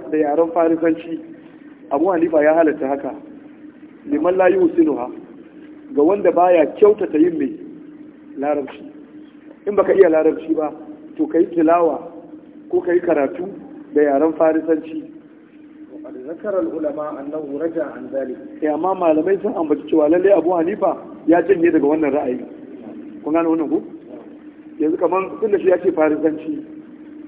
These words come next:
Speaker 1: kaman nan za a ce mutum ya yi karatun Qur'ani da lugar Hausa. Yaya za a yi mutum ya san fassara, a gaya mai fassara? Godiya ta tabbata daga Allah Ubangijin talikai,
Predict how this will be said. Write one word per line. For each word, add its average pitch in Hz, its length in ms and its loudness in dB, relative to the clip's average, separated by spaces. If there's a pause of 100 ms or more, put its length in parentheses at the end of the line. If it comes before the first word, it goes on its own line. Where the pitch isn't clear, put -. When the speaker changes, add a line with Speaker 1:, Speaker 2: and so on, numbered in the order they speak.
(140)
Speaker 1:
kaman 165 220 -4
nan 190 140 -2
za 170 140 0
a 156 100 -2
ce 180 60 2 (100)
mutum 165 320 -2 (480)
ya 156 80 4
yi 175 60 2
karatun 156 400 0
Qur'ani 175 500 0 (540)
da 147 80 6
lugar 160 260 6
Hausa. 139 320 -4 (1500)
Yaya 147 260 2
za 180 120 0
a 165 60 2
yi 165 80 8
mutum 156 280 -4
ya 156 140 4
san 165 140 -2
fassara, 180 420 0 (160)
a 156 80 -8
gaya 170 180 0
mai 160 120 2
fassara? 156 380 -2 (1200)
Godiya 143 380 0
ta 180 120 2
tabbata 170 340 4
daga 147 140 2
Allah 160 200 4
Ubangijin 151 480 0
talikai, 127 440 -4